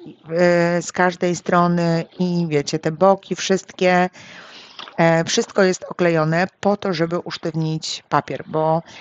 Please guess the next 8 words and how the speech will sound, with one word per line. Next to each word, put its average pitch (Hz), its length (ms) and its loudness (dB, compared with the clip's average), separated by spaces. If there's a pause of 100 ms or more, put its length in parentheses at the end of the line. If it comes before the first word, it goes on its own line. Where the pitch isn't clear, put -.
(280)
do 175 80 -2
takiego, 196 760 0 (100)
do 175 120 -2
takiej 190 260 -6
kartki, 180 720 -4
do 175 100 -4
takiego 180 380 -6
formatu, 175 880 0